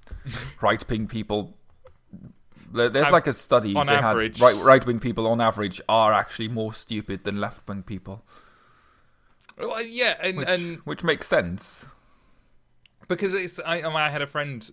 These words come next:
Speaker 1: sort of suggest this to me. Being right-wing is, is a very selfish thing to be. Being right-wing tends to be about, uh, things that are good for you. It's promotion of the South, and that, uh,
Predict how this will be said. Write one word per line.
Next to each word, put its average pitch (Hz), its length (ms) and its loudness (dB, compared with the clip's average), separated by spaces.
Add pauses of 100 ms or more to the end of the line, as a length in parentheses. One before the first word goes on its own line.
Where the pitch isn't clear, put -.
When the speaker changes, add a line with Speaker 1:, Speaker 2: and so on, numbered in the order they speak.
(120)
Speaker 1:
sort - 260 -16
of - 100 -20
suggest 117 400 -8
this 113 140 -16
to 107 100 -18
me. 95 120 -12
Being 123 260 -8
right-wing 117 580 -6
is, 101 240 -14
is 110 160 -10
a 101 140 -6
very 107 280 -10
selfish - 680 -8
thing 101 320 -8
to 101 140 -18
be. 110 320 -8 (280)
Being 117 220 -6
right-wing 110 400 -4
tends 120 380 -8
to - 100 -14
be 101 200 -8
about, 98 600 -8 (580)
uh, 104 320 -6 (100)
things 147 320 -8
that - 120 -6
are 135 60 -4
good 135 220 -6
for 117 320 -4
you. 107 320 -6
It's - 120 -18
promotion 127 400 -8
of 107 60 -12
the 107 60 -16
South, 98 320 -10
and 123 80 -12
that, 135 180 -8
uh, 135 80 -8